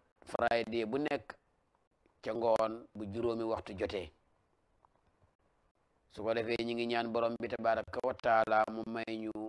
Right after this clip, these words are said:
tal ak fekke, mu yaatal suñ dënn, te mooy suñ xol, te mu leeral suñ làmmiñ, ba nga xam ne luñ wax danañ ko mën a dégg ñun, yéen ngeen mën koo dégg,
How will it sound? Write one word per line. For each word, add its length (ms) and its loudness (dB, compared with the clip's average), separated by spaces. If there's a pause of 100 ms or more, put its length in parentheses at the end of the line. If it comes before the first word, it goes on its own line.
(920)
tal 180 6 (160)
ak 200 -2
fekke, 560 -4 (1300)
mu 260 -6
yaatal 580 6
suñ 240 -4
dënn, 520 -2 (380)
te 140 -6
mooy 180 -2
suñ 280 -8
xol, 220 0 (140)
te 80 -4 (100)
mu 140 -2
leeral 440 6
suñ 240 -4
làmmiñ, 440 2 (800)
ba 120 0
nga 120 4
xam 240 4
ne 100 -2
luñ 260 -2
wax 360 0
danañ 320 -4
ko 120 -2
mën 160 -2
a 60 -2
dégg 300 -4
ñun, 240 -2
yéen 200 -2
ngeen 220 -4
mën 140 -6
koo 140 -8
dégg, 280 -6